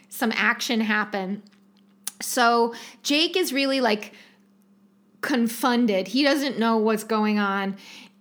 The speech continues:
And so every time Myra asks these questions, he's like, "I, I know I'm here to do something, but I don't know what it is." And so ultimately, though, Myra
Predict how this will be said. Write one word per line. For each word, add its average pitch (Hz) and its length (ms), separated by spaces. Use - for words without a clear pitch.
And 214 680
so 233 180
every 269 260
time 277 220
Myra 240 260
asks 220 360
these 208 200
questions, 311 480
he's 220 180
like, 214 240
"I, 214 180
I 220 120
know 247 240
I'm 330 140
here 262 240
to 240 80
do 233 280
something, 202 520
but 185 100
I 190 120
don't 247 340
know 233 120
what 208 240
it 190 140
is." 185 400
And 226 520
so 247 320
ultimately, 349 640
though, 233 240
Myra 269 1040